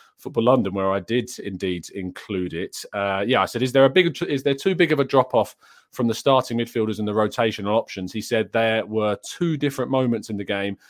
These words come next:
and obviously some players have more time on the pitch than others, and there are things that obviously we have to improve, but this is my job. Strange they didn't put it on the Arsenal website.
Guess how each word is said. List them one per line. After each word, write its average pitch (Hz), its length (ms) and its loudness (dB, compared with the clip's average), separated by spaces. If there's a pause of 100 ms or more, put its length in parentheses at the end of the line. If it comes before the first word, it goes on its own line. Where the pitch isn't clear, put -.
(160)
and 110 80 -2
obviously 117 360 0
some 131 260 2
players 117 320 -2
have 107 220 -4
more 117 200 0
time 113 300 -2
on 104 100 -2
the 101 80 -6
pitch - 280 -8
than 127 120 -2
others, 143 360 2 (260)
and 113 100 -2
there 117 200 4
are 120 120 8
things 113 340 -2
that 107 100 -4
obviously 104 480 -6
we 104 120 -8
have 101 240 -6
to 104 160 -8
improve, 95 520 -6
but 92 160 -6 (280)
this 107 240 -8
is 92 160 -8
my 95 260 -4
job. 110 380 0
Strange 226 380 -8
they 87 120 -10
didn't 76 160 -16
put 85 100 -14
it - 60 -10
on 80 60 -18
the 80 80 -14
Arsenal 82 320 -12
website. 80 260 -16